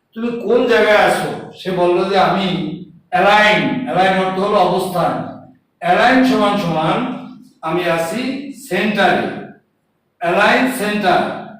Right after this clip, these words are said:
এই দিলাম। এবারে অ্যালাইন সেন্টার দেওয়ার পরে এবারে কে আছে সেখানে? বরিশাল আছে, এই লিখলাম বরিশাল। এই বরিশাল দিয়ে এবারে টিডি ক্লোজ করে দেব এইখানে।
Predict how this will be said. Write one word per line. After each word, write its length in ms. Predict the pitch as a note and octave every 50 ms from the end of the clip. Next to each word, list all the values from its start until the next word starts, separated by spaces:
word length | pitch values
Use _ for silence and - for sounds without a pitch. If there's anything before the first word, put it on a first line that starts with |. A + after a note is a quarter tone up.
| _ _ _ _ _
এই 140 | - G#3+ G#3
দিলাম। 640 | G3+ G3 F#3 F3 - - - - - - - - - - _ _ _ _ _ _ _ _ _ _ _ _ _ _
এবারে 680 | - G3+ G#3+ A#3+ A#3+ A#3 G3 F3+ F#3 F#3 A3+ A3+ - - F#3+
অ্যালাইন 440 | F#3+ F#3+ G3 G3+ G3+ G3+ G3+ G3+
সেন্টার 440 | G3+ G3 G3 G3+ G3 G#3+ A3 G#3+ G#3+
দেওয়ার 360 | G3+ G3 F#3+ F#3 F3+ E3 -
পরে 440 | F3+ F#3 F#3+ A3+ A#3 - - - - -
এবারে 440 | F#3 F3+ F#3 F#3 F3+ F#3 F3+ F3+ F3+
কে 180 | F#3+ G#3 A3
আছে 360 | A3+ A3+ A3+ A3+ A3+ A3+ - -
সেখানে? 400 | A3 A3 G#3+ A3+ A#3 A#3 B3 B3+ - - - - - - - - _ -
বরিশাল 480 | C3 D3 D#3+ F3+ F3+ E3 F#3 F3 D#3+ C3+
আছে, 500 | - - - - - - - - - - _ _ _ _ _ _ _ -
এই 260 | F3 F3+ F#3 F#3 F3+
লিখলাম 440 | E3+ - - F3 F3+ F3+ F3+ F3+ F3
বরিশাল। 920 | E3 E3 D#3+ E3 E3 - - E3+ E3+ F3 E3+ - - - - - - - - - - _ _ _ _ _ _ _ _ _
এই 200 | - D#3 D3+ D3+
বরিশাল 580 | D#3+ F3+ F#3 - - - A#3 A#3 A#3 A3+ A3+ G#3
দিয়ে 280 | G3 F#3 F#3 F#3+ - -
এবারে 540 | F#3 F#3 F#3 F3 F3 F3+ F3 F3 E3+ -
টিডি 680 | F3 E3+ F3 F3 F3+ F#3+ G#3 B3 C4 C4 C4 - - - - - - - - - - - - _
ক্লোজ 400 | - F#3 G#3+ A#3 B3 B3 B3 -
করে 140 | - A3+ A3
দেব 440 | G3+ F#3+ F3+ D#3+ - - - - -
এইখানে। 680 | F#3 F#3+ - - F3+ D3+ C#3 C3 - - - - -